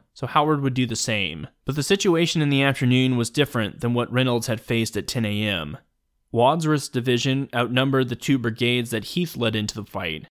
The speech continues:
The First and Eleventh Corps had about eighteen thousand men combined, whereas the four Confederate divisions that were in the vicinity of Gettysburg consisted of about twenty-eight thousand men. The Federals enjoyed the advantage of our old friend, interior lines,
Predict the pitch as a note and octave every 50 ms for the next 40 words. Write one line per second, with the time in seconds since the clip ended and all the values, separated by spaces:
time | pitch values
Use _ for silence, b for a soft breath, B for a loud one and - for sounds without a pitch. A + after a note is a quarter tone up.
0 | _ _ _ _ _ _ - - - C#3 C#3 C3 - - B2 A#2 A#2 A#2+ C#3 D3+
1 | E3 C#3+ B2+ - - C#3 B2 B2 B2 B2+ C3 B2+ C3+ C#3 C#3 D#3+ D#3+ D#3 D3+ -
2 | D#3+ F3 F3+ - - - F3 E3 D#3 - D3+ C#3 C#3 C#3+ C3 C3 B2 B2 B2 B2
3 | B2 A#2+ - B2 A2+ G#2 G#2+ G#2 G2+ F2 E2+ F2 F#2 F#2+ - - _ - - -
4 | A#2+ B2+ B2 A#2+ - B2+ A2+ - - C#3+ C#3+ C#3 C3+ - - C3 A#2 - C#3 C3
5 | B2 A#2 A#2 A2 A#2 A2+ A#2 C#3 D#3 D3 C#3 D3+ C#3 C#3 C3+ C3+ B2+ A#2+ A2+ A#2
6 | A#2+ A2+ A2+ A#2+ A#2+ A2+ - A2+ A2 - - B2+ B2 A#2+ A2+ A2+ A2+ A2 G#2+ G2+
7 | - - - C#3 D3 D3 B2+ B2 C3 A#2 A2+ A2 A2+ A2 - - C3+ B2 - -
8 | D#3+ - - C#3+ C#3 B2 B2+ A#2 B2+ A#2 A#2 G2 - - - - B2 B2 A#2+ A2
9 | G#2 G#2 - - G#2 G2+ G2 G2 - G2 F#2+ F2+ F2 F#2+ F#2 E2+ - - - _
10 | _ _ _ _ _ _ _ - B2 - E3 F#3 G3 G3 F#3+ E3 D#3 D#3 D3 C3+
11 | D#3 D#3 D3+ D3+ C#3+ C#3 C3+ B2 B2+ C#3 C#3 C3+ C3+ B2+ B2+ - - - - C3
12 | A#2+ B2 A#2+ A#2+ B2+ C3+ C3 A#2 - - C#3+ C3+ B2 A2+ A2+ A#2+ A#2 D3 - -
13 | A2+ A2+ - - D3+ C#3 B2+ A#2 A2 G#2+ A2 A#2+ C3 C3 A#2+ G2+ G2+ G2 G2 G#2+
14 | A2+ - -